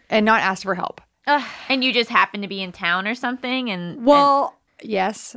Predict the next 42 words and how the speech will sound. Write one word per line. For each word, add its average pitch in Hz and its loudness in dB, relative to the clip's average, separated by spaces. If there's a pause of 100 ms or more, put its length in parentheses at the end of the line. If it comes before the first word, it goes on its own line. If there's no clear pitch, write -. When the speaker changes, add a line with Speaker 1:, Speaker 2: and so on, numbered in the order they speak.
Speaker 1:
I 196 2
was 226 2
in 220 0
town. 180 0
My 302 4
sister 311 2
also 320 2
lives 294 0
there. 302 4
That's 254 -2
a 262 2
whole 226 0
nother 226 2
thing. 233 -2
Speaker 3:
She 240 -6
wasn't 214 2
addressing 220 0
it 240 -4
at 247 -4
all? 277 0
Speaker 1:
Mm, 320 -6 (260)
mm, 320 -10
no. 339 0 (120)
<laughs> - -20 (680)
Speaker 2:
I 320 6
find 349 2
as 480 -8
parents 285 -2
age, 220 -4
there's 220 -4
one 208 -4
sibling 202 -6
that 185 -8
steps - -10
up. - -6 (160)
Speaker 3:
Yeah. 214 4
Speaker 1:
It, 285 6
this 302 4
happens 294 4
all 262 4
the 262 -2
time. 254 0